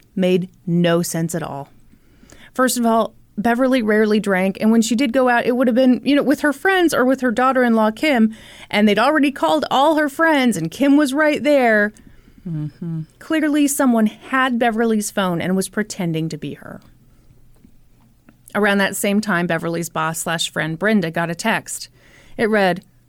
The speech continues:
Speaker 1: "Sorry, phone acting up. What did you need?" And Brenda responded a minute later, "Just wondering if you put that red folder back on my desk."
Speaker 2: Mm.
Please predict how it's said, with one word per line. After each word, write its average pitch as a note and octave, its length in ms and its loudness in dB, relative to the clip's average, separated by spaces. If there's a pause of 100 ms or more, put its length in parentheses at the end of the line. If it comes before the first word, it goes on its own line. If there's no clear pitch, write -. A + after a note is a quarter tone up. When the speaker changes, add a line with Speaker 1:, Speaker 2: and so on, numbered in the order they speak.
(220)
Speaker 1:
"Sorry, A3 560 0 (320)
phone B3+ 380 0
acting E3 380 -6
up. - 240 -10 (440)
What B3+ 180 0
did A3 180 -6
you A3+ 80 0
need?" A3 360 0 (1900)
And G3 160 -2
Brenda G3 300 0
responded F3+ 600 -2
a F3 60 0
minute F3 360 -2
later, E3+ 460 -8 (1300)
"Just - 260 -4
wondering A#3+ 420 2
if F#3 160 -6
you G#3 60 -2
put A3 200 -8
that F#3+ 200 -6
red F3+ 260 -2
folder F#3+ 360 -4
back A3+ 280 -6
on B3+ 100 -2
my C4 120 -2
desk." C#4 500 -10 (1000)
Speaker 2:
Mm. C#3+ 600 -12